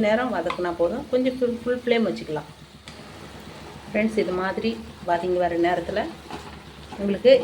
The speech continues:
இந்த வாட்டரை எடுத்து நீங்க உப்பு செக் பண்ணிக்கலாம். உப்பு வந்து செக் பண்ண கம்மியா இருந்தாலே நல்லா தான் ஃப்ரெண்ட்ஸ் இருக்கும். இதை நம்ம அப்படியே வதக்கி எடுத்து ஒரு கலரு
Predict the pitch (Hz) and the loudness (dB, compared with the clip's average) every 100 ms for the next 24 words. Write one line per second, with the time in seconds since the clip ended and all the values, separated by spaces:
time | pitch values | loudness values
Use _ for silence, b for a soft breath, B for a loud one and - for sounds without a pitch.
0 | 220 208 202 185 202 220 190 180 - 277 | 4 4 4 4 0 2 2 2 4 4
1 | 320 - - - 190 180 202 302 - - | 4 -2 -16 -8 -2 2 2 0 -8 -16
2 | - - 240 233 254 269 262 - - - | -16 -6 -6 0 6 6 6 -10 -16 -16
3 | - - - - - 190 - 180 165 165 | -16 -18 -18 -18 -2 -2 0 2 4 2
4 | 160 - - - - - - - - - | -2 -10 -18 -18 -16 -16 -16 -18 -18 -16
5 | - - 202 - 220 254 208 226 330 - | -12 -10 -8 2 4 6 4 2 2 -2
6 | - - - - - - - - - - | -16 -16 -18 -18 -18 -20 -20 -18 -18 -18
7 | - - 180 151 170 185 196 233 240 214 | -16 -4 -4 -2 0 0 2 2 4 4
8 | 208 233 185 180 190 202 - 190 170 175 | 4 4 2 0 0 -2 -2 -4 -4 -8
9 | 165 175 - - - - - - - 185 | -4 -4 -4 -12 -12 -16 -18 -12 0 2
10 | 175 170 214 165 - - 160 165 185 185 | 4 2 2 -4 -10 -12 0 2 4 4
11 | 165 175 175 165 - 214 - - - - | 2 0 0 0 0 -4 -4 -8 -18 -18
12 | - - - - - - - - 165 165 | -18 -18 -18 -18 -18 -18 -14 -4 -4 -4
13 | 180 170 190 180 | -6 -2 0 2